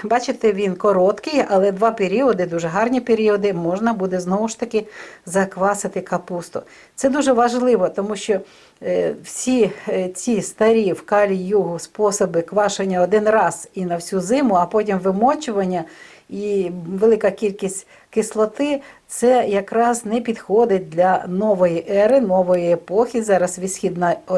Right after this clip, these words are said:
епоха починається. І тому, будь ласка, дуже добре, що ви знайшли такий спосіб кожного місяця квасити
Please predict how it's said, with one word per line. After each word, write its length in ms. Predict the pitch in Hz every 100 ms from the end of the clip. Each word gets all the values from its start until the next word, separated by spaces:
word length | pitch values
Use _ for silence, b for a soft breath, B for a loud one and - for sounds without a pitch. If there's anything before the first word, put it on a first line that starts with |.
| 175 - 196
епоха 420 | 185 202 208 269
починається. 760 | 269 269 269 262 254 254 262 254 B B B B -
І 200 | 202 208
тому, 480 | 190 196 240 294 - -
будь 180 | 185 175
ласка, 520 | 196 226 - 233 226 B B B
дуже 400 | 175 170 247 226
добре, 420 | 190 247 247 233
що 300 | 226 - 196
ви 380 | 185 226 208 175
знайшли 420 | 175 202 196 190
такий 260 | 185 180 170
спосіб 480 | - 202 240 233 -
кожного 360 | 190 175 170
місяця 420 | 170 175 175 170
квасити 600 | - 180 220 254 - 254